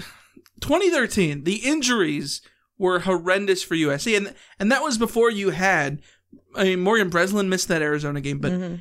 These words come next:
Speaker 1: Morgan Breslin came back the week later for the Notre Dame game and then left. Uh,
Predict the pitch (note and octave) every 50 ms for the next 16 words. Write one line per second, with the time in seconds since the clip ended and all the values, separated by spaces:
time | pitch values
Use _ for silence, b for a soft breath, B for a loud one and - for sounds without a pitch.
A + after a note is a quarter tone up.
0 | - _ _ G3+ G3 G#3 G#3 G3+ F#3 F#3+ F#3+ F#3+ F#3 F#3+ F3+ E3 - - F#3 E3+
1 | D#3 D3 C#3+ - D#3+ E3 F3 F3 - - F#3 E3+ D#3+ D#3+ D#3 D#3 - D#3+ F3 F#3
2 | F#3 F3 E3 D#3+ - D#3+ D#3 D3+ D3+ D3 D3+ D3+ E3 F3+ F#3 E3+ E3+ D#3+ D3+ D3
3 | D3 D3 D3 D3 D3 C#3+ B2 C#3 D3 - - - - - b b b b b b
4 | b b _ - E3 D#3+ D#3 D#3 D#3 D#3